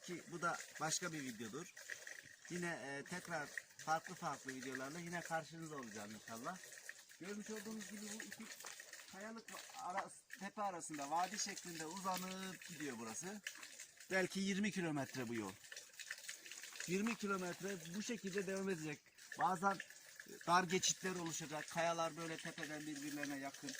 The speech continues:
ama ortasından dar geçitler var. Onları da, e, inşallah başka bir videoda sizlerle paylaşacağım. Şimdilik, e, videomuzu sonlandırmak zorundayız. Arkadaşlar,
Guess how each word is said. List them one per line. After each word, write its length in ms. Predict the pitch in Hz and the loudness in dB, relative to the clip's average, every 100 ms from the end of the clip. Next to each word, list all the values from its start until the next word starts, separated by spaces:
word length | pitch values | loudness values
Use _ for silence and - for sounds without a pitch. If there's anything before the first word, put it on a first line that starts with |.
| - | -4
ama 160 | 143 135 | -4 -4
ortasından 560 | - 143 139 135 131 | -4 -6 -2 0 2
dar 140 | 131 127 | 0 0
geçitler 560 | 131 - - 147 135 | 0 0 0 -2 -2
var. 240 | 110 107 - - - - - - 135 | -2 -2 -6 -10 -12 -12 -10 -8 -4
Onları 340 | 165 180 165 | 0 0 0
da, 260 | 180 175 151 | 2 2 0
e, 240 | 151 156 | -2 0
inşallah 400 | 175 185 175 185 - - | 0 0 0 0 -2 -2
başka 320 | 170 - 202 | 0 2 2
bir 120 | 175 | 0
videoda 460 | 156 139 139 135 - - | -2 -2 -2 0 -2 -4
sizlerle 460 | 123 - 131 135 131 | -2 -2 0 -2 0
paylaşacağım. 580 | 117 120 113 - 151 190 - - - - - - - | 0 0 0 0 0 0 -2 -14 -14 -12 -12 -6 0
Şimdilik, 420 | 202 190 185 190 - - - 156 | 2 2 0 -2 -6 -8 -6 -2
e, 60 | 156 156 156 - - | 0 0 0 -2 -6
videomuzu 440 | 170 170 185 175 165 | -6 -2 -2 -2 -2
sonlandırmak 680 | 180 180 180 175 185 190 - | 0 2 2 0 2 0 0
zorundayız. 580 | 190 175 170 175 - - - - - - - - - - - - - | -2 -2 -4 -6 -8 -10 -8 -4 -4 -4 -12 -12 -12 -10 -12 -12 -4
Arkadaşlar, 640 | 143 151 147 143 175 190 | -4 -2 -4 -2 0 0